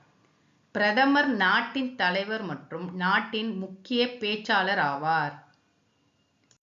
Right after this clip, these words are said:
விடை பார்த்தீங்கன்னா, ஆப்ஷன் பி, ஒன்று, மூன்று மற்றும் நான்கு உண்மை.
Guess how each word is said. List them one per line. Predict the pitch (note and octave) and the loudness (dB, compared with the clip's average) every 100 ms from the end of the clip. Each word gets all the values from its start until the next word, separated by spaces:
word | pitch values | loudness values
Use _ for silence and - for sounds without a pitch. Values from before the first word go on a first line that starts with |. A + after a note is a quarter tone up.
| _ _ _ _ | _ _ _ _
விடை | - G3+ C4 | 0 6 6
பார்த்தீங்கன்னா, | A#3+ F3+ D3+ D3 D3+ D#3+ - | 6 4 2 0 0 0 2
ஆப்ஷன் | G3 A3+ - F#3+ C#3+ C3+ | 2 2 0 -4 -4 -4
பி, | D#3 F#3 G#3+ - - _ _ _ _ - | -4 -4 -4 -14 -20 _ _ _ _ -2
ஒன்று, | G3 G3+ G3 F3+ F#3 A3+ A#3+ - - _ _ - - _ _ _ | 0 0 0 2 4 4 2 -6 -20 _ _ -20 -20 _ _ _
மூன்று | F#3 F#3 G#3+ A3 F3 E3+ G3+ A#3 - | 0 4 6 4 4 4 4 2 0
மற்றும் | F3+ E3+ - F3+ G3+ B3 - - | 2 2 0 2 4 4 0 -2
நான்கு | E3 F3 F#3+ F#3+ G3+ G#3+ | 4 4 4 4 2 2
உண்மை. | D#3+ C#3+ C#3+ D3+ D3+ C#3+ | 2 0 0 0 0 -2